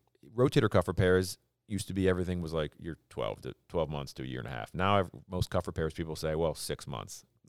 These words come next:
I mean, that's what I te-, I tell them. The smaller tears, I say six months. The bigger ones, I'll say, you know, six months to a year. For labral repairs, I usually tell people, f-, I say it's four months for when you can do whatever you want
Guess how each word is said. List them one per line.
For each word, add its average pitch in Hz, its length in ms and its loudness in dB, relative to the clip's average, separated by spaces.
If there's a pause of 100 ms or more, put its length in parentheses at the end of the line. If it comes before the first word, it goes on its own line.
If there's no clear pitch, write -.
I 104 100 -4
mean, 101 100 0
that's 101 160 2
what 90 100 2
I 80 60 2
te-, 78 180 -2
I 87 60 0
tell 95 140 2
them. 82 220 -2 (260)
The - 80 -10
smaller 107 340 4
tears, 98 260 2
I 85 60 0
say 80 160 -4
six - 260 -6
months. 85 260 -4
The 78 100 -10
bigger 82 220 -2
ones, 78 240 -4
I'll 73 100 -4
say, 76 460 -2 (220)
you 78 100 -12
know, 65 340 -6 (120)
six - 240 -10
months 67 200 -10
to 69 120 -10
a 67 40 -8
year. 71 260 -6 (760)
For 95 100 -6
labral 95 300 4
repairs, 85 380 2
I 82 60 0
usually 82 200 -2
tell 80 100 -2
people, 82 300 -4
f-, - 60 -18 (240)
I - 60 -6
say 104 340 2
it's - 240 -6 (340)
four 123 240 2
months 104 480 0 (800)
for 98 100 -4
when 87 240 2
you 85 100 0
can 87 180 -4
do 82 260 0
whatever 85 440 0
you 78 140 -2
want 82 380 0